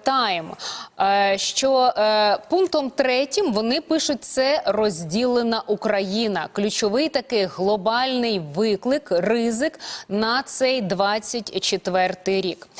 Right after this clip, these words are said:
Виходить так, що передбачають, що може бути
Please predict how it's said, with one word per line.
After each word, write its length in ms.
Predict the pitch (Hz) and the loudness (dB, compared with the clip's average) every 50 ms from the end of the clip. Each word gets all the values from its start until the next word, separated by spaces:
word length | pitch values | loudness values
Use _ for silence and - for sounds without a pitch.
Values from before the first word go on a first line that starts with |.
| - - - - - | -10 -10 -10 -8 -6
Виходить 420 | - 190 190 311 330 262 294 277 - - | -6 -4 -2 -2 -2 0 -2 -4 -4 -2
так, 260 | 285 285 285 320 311 | 0 0 0 0 -2
що 320 | - - - - 269 247 | -4 -6 -2 0 0 0
передбачають, 880 | 226 - 226 226 226 190 185 208 208 208 - 277 269 269 269 262 262 262 | 2 2 0 0 0 0 0 -2 -2 0 0 2 2 2 2 2 0 -2
що 220 | - - - 202 | -2 -2 -2 -2
може 320 | 208 220 247 226 202 220 208 | 0 0 -2 0 0 0 0
бути 480 | 190 185 220 220 220 - 196 185 170 | 0 0 -2 -2 -2 0 0 0 0